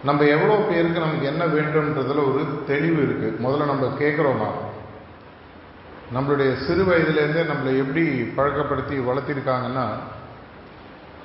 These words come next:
எதை கொடுக்குறோமோ அதை வாங்கிட்டு சந்தோஷமா இரு. உனக்கு என்ன ஸ்கூல் கிடைக்குதோ அங்க படிச்சுக்கோ, எந்த காலேஜ் கிடைக்குதோ அங்க படிச்சுக்கோ, என்ன வேலை கிடைக்குதோ அதை எடுத்துக்கோ.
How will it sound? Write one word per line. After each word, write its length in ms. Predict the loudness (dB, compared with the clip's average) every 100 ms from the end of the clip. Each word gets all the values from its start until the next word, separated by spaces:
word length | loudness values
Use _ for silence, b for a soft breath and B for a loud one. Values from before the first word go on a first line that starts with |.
| -18 -18 -18 -18 -18 -18 -18 -2
எதை 240 | 2 4
கொடுக்குறோமோ 560 | 2 2 0 2 2 2
அதை 140 | 2
வாங்கிட்டு 600 | 0 0 -2 0 0 -2 -6 -6
சந்தோஷமா 500 | -4 -4 -4 -4 -4
இரு. 180 | -4 -8 -12 -14 -16 -18 -18 -18 -18 -18 -20 -18 -18 -18 -16 -16 -16 -18 -18 -18 -18 -18 -18 -18 -18 -18 -18 -18 -18 -18 -8 0
உனக்கு 300 | 2 4 2
என்ன 460 | 4 4 4 2 0
ஸ்கூல் 360 | -2 0 2 2
கிடைக்குதோ 420 | 2 0 2 2
அங்க 280 | 0 0 -2
படிச்சுக்கோ, 640 | -4 -4 -2 -2 -6 -6
எந்த 180 | -4 -2
காலேஜ் 380 | 0 0 2 0
கிடைக்குதோ 320 | -2 0 0
அங்க 200 | -2 -4
படிச்சுக்கோ, 420 | -6 -4 -2 0
என்ன 200 | 0 0
வேலை 260 | 2 2 0
கிடைக்குதோ 400 | -2 -2 -2 0
அதை 120 | 0
எடுத்துக்கோ. 480 | -2 -4 -2 -2